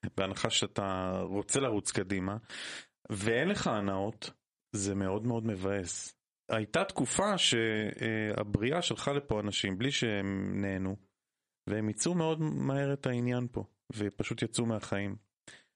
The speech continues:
וזה לא היה יעיל. אז תחשוב על זה שקיבלת צידה לדרך של ליהנות, של, ואם אתה לא ממ-, לא, אה,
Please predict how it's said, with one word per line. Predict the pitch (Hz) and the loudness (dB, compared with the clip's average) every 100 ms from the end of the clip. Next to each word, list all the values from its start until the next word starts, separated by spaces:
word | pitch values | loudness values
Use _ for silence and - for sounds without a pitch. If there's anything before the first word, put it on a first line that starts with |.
| - | -2
וזה | 98 110 | 0 2
לא | 123 | 2
היה | 156 143 | 4 2
יעיל. | 135 117 104 98 _ _ _ _ - - _ - | 2 0 0 -4 _ _ _ _ -20 -20 _ -4
אז | 104 - | -4 -2
תחשוב | - 208 240 | 2 4 4
על | |
זה | 180 | 4
שקיבלת | 147 - 131 170 170 | 2 2 0 2 0
צידה | - 135 117 135 156 | 2 2 4 2 2
לדרך | 127 104 147 170 139 - | 0 0 0 0 0 0
של | - 113 104 - | 2 2 0 -2
ליהנות, | 110 104 107 110 143 135 - - - _ _ _ - - | 0 2 2 2 2 0 -4 -10 -10 _ _ _ -8 -2
של, | 110 104 - - _ _ _ - 104 | 0 0 -4 -12 _ _ _ -8 0
ואם | 127 170 | 2 2
אתה | 170 | 2
לא | 147 202 | 2 2
ממ-, | 180 139 - | 2 0 2
לא, | 120 156 160 143 120 - 117 | 2 4 2 0 -2 -4 -2
אה, | 110 107 104 | 0 0 0